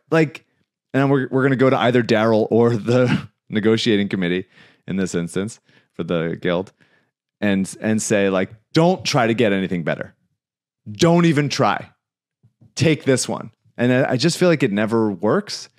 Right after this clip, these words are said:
And I feel like, how would that even look? Shouldn't we as fans and we as a union, I'm really blending these together,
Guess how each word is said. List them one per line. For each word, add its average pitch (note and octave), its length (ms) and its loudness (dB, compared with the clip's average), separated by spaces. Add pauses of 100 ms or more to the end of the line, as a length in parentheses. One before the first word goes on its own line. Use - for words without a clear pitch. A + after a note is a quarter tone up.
(200)
And G#2 160 -2
I G#2 120 0
feel G#2 600 0 (720)
like, G2+ 340 -2 (200)
how A2 160 -2
would G#2 160 0
that G2+ 160 0
even F2 460 -4 (180)
look? - 340 -8
Shouldn't F3+ 320 -2
we D3+ 140 2
as D3 120 0
fans B2 360 -2
and F#2 260 -4
we G2 220 2
as F#2+ 320 -4 (180)
a F#2 100 -2
union, G2 380 -2 (560)
I'm F#2 180 -4
really G2+ 140 2
blending F2+ 320 -2
these F2 120 -6
together, F2+ 360 -4